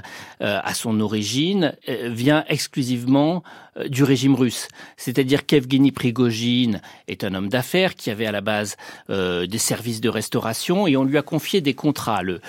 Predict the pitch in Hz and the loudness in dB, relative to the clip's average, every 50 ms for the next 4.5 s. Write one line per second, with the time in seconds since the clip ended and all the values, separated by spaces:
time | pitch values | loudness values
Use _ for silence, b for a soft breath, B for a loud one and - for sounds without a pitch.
0 | B B B B - 117 101 110 123 127 117 131 120 - 113 107 104 113 143 185 | B B B B -6 -6 -4 -2 -2 0 2 2 0 0 0 0 2 2 2 2
1 | 175 127 - 123 120 110 117 165 170 143 123 110 - 123 110 - - 123 104 98 | 2 0 -2 -2 -2 -2 0 0 0 0 0 0 -2 -4 -6 -6 -6 -6 -6 -6
2 | 87 - 113 117 - - 117 113 - - 113 107 110 135 139 123 127 - - 131 | -6 -4 -6 -4 -4 -4 -4 -4 -4 -2 -2 0 2 2 2 2 0 -2 -2 -2
3 | 110 110 107 - - 143 147 151 131 113 - 120 107 107 107 107 98 107 101 - | -2 -2 -4 -4 0 2 2 2 2 0 0 -2 -2 -2 -2 -4 -4 -6 -6 -4
4 | - 120 101 - 117 123 135 139 147 147 | -4 -4 -2 -2 0 2 2 2 2 0